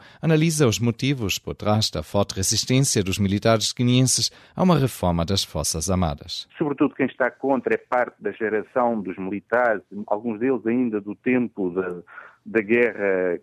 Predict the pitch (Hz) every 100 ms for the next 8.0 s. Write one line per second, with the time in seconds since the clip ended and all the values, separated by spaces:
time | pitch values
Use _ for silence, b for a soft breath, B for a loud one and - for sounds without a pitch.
0 | - 104 95 - 90 87 82 80 92 87
1 | - 82 - - 104 113 151 - 95 92
2 | 95 90 87 90 85 87 101 95 98 101
3 | - 131 - B B B B 110 110 131
4 | 131 110 139 139 117 95 95 87 87 _
5 | _ _ - 139 120 135 127 117 143 135
6 | 117 117 123 123 104 104 - 98 107 101
7 | 104 120 139 151 151 123 113 113 139